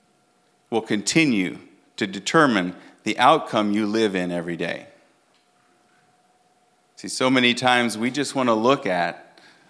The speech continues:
"Ah, this is tough," and we look at our current circumstance and we don't realize, or we don't want to admit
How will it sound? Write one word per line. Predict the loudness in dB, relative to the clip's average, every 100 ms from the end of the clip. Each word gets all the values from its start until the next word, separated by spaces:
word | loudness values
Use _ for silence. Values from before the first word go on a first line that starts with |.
| -6
"Ah, | -2 0
this | 2 0 -2
is | -4
tough," | 0 0
and | 0
we | -2
look | 2 2 4
at | 2
our | 2
current | 2 0 0
circumstance | -2 -4 -6 -8 -6 -6 -8
and |
we | -6
don't | -4 -4 -2
realize, | 0 4 4 2 0
or | -4
we | -2
don't | 2 2 2
want | 0
to | 0
admit | 0 2 2 0